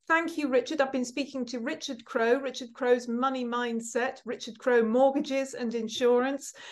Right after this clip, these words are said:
And this has been the Money Magpie podcast. Like us, uh, tell all your friends, comment, share, you know, all that kind of stuff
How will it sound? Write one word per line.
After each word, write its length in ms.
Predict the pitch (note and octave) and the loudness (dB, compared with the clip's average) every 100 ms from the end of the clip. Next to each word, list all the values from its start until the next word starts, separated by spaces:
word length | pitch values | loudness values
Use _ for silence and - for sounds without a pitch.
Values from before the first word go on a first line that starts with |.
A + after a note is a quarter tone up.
| - - | -12 0
And 180 | B3+ B3 | 2 4
this 220 | F#4 - | 2 2
has 140 | D#4+ | -2
been 240 | - B3 A#3 | 2 2 4
the 40 | |
Money 280 | A3+ C#4+ D#4+ | 0 0 -2
Magpie 520 | C4+ C4 B3+ - G#3+ | 0 -2 -2 -4 -4
podcast. 580 | G#3 - A#3 A3+ C4 C#4 - - - - | -2 -2 -2 0 -2 -2 -8 -20 -20 -8
Like 420 | C4 C4+ E4+ F4+ E4+ | 2 4 6 4 0
us, 380 | E4+ E4+ - - - - - | -4 -4 -10 -14 -20 -20 -4
uh, 220 | A3+ A3+ A3+ - _ | 0 2 0 -8 _
tell 200 | - F#4+ | 0 4
all 100 | F#4+ E4 | 4 4
your 120 | E4+ | 0
friends, 520 | - D4 D#4 D#4 - _ - | 0 0 0 -4 -12 _ -12
comment, 640 | - D#4+ D#4+ D#4+ E4 E4 - | -2 2 4 2 0 -6 -16
share, 680 | - - - D#4+ D4+ D#4 D4+ - _ - | -8 -4 0 2 2 2 0 -4 _ 4
you 180 | F#4+ | 4
know, 300 | D4+ A#3 B3 - | 6 4 4 6
all 260 | F#4 G4+ E4+ | 6 6 6
that 260 | E4 E4+ | 2 0
kind 280 | - C#4+ C#4 | -4 -4 -2
of 80 | C#4 | -4
stuff 420 | - - A#3+ A#3 | -4 0 2 0